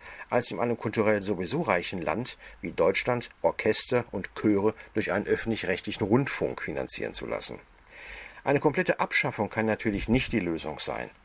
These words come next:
Aber eine Reformation, eine Reduktion aufs Wesentliche, auf das Notwendige und dann die angepassten Rundfunkbeiträge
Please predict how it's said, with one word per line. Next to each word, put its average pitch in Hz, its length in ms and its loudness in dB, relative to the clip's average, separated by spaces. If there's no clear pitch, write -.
Aber 104 140 4
eine 107 160 0
Reformation, 98 800 2
eine 98 220 -2
Reduktion 104 440 2
aufs 98 220 2
Wesentliche, 117 640 2
auf - 120 -2
das - 160 -2
Notwendige 110 560 2
und - 220 0
dann 110 200 2
die 113 100 2
angepassten 135 680 2
Rundfunkbeiträge 113 960 2